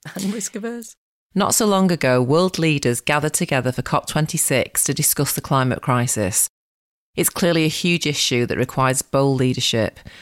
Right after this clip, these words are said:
Speaker 2: Authentic leaders are going to be crucial. Leaders who can see the importance of defending those people and habitats that don't have a seat at the table.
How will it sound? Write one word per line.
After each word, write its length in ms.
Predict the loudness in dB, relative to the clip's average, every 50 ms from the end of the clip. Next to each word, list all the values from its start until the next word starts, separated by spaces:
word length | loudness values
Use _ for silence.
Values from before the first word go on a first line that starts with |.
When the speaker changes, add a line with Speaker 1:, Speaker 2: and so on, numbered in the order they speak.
| -18 -10 -6
Speaker 2:
Authentic 400 | -6 -2 0 0 0 0 -2 -2
leaders 480 | -2 0 0 0 0 0 0 0 0 -2
are 80 | -4 -2
going 180 | -2 -2 -2
to 80 | -2 -4
be 80 | -6
crucial. 600 | -8 -6 -4 -4 -4 -4 -4 -4 -4 -4 -4 -6 -6 -10 _ _ _ _ _ _ _ -20 -20 -20 -20 -12 -4
Leaders 320 | 0 0 0 2 0 0 0
who 80 | 0
can 160 | 0 0 0
see 180 | 0 0 0 0
the 140 | 0 0 0
importance 720 | -2 -2 -2 -2 0 0 0 2 0 0 0 0 -2 -2 -4
of 60 | -4
defending 500 | -6 -4 0 0 0 0 0 -2 0 0
those 220 | 0 0 -2 -4
people 380 | -4 -4 -4 -4 -4 -2 -4 -4
and 100 | -4 -2
habitats 640 | -2 -2 -2 -2 -4 -4 -2 -2 0 -2 -2 -4 -6
that 160 | -8 -6 -4
don't 220 | -2 0 0 0 -2
have 160 | -4 -4 -2
a 40 | -2
seat 320 | -2 -2 -2 -2 -4 -6
at 60 | -8
the 80 | -8 -6
table. 580 | -4 -2 -2 -2 -2 -4 -4 -6 -4 -4 -6